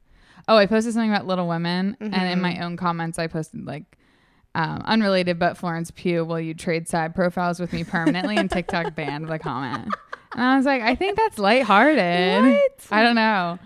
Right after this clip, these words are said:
Speaker 2: That's
Speaker 1: It must
Speaker 2: so
Speaker 1: have been just,
Speaker 2: dumb.
Speaker 1: like, one of the words. But she's just so beautiful and she did so well.
Speaker 2: Oh my God.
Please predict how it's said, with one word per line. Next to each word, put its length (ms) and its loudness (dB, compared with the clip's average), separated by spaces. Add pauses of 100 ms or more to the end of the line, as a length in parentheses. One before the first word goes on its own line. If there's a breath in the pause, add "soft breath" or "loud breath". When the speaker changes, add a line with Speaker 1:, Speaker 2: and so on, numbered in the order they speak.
(200 loud breath)
Speaker 2:
That's 220 -8
Speaker 1:
It 20 -4
must 220 -2
Speaker 2:
so 60 -2
Speaker 1:
have 60 -4
been 220 0
just, 220 -2
Speaker 2:
dumb. 100 -4
Speaker 1:
like, 100 -10
one 160 -4
of 60 -4
the 80 -2
words. 380 -6
But 240 -4
she's 280 -2
just 220 -4
so 180 -2
beautiful 360 -6
and 120 -4
she 120 -14
did 160 -4
so 140 -12
well. 260 -8
Speaker 2:
Oh 120 -10
my 120 -6
God. 240 -6